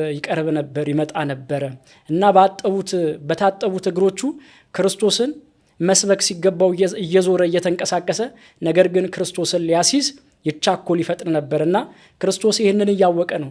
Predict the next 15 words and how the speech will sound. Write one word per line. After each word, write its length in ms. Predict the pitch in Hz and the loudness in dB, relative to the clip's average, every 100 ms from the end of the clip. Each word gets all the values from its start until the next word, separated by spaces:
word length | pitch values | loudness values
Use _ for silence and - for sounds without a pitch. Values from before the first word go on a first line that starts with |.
| - | -6
የይሁዳን 420 | 160 170 170 165 | -2 2 4 4
እግር 180 | 160 160 | 4 4
ያጠበው 380 | 156 147 151 170 | 4 2 -2 0
ማለት 260 | 165 143 143 | 2 0 -4
ነው 80 | 139 | -8
ክርስቲያኖች። 540 | 170 - 147 143 - - _ _ - | -8 -2 -2 -2 -8 -16 _ _ -8
እና 220 | 175 208 | 0 2
ተመልከቱ፣ 460 | 220 220 214 208 160 143 - - - | 4 4 2 0 -4 -8 -16 -6 4
ሐዋርያት 420 | 208 220 240 233 | 6 6 4 2
ለጊዜው 380 | 214 208 214 220 | 0 2 2 2
እንኳን 300 | 214 202 185 | 2 -2 0
ቢሸሹም፣ 420 | 196 214 277 302 - _ - | 0 0 -2 -6 -8 _ -4
ነገር 340 | 170 180 220 220 | 2 6 6 6
ግን 180 | 254 208 | 2 2
ባጠባቸው 680 | 196 202 196 196 - 220 | 2 2 2 2 2 -2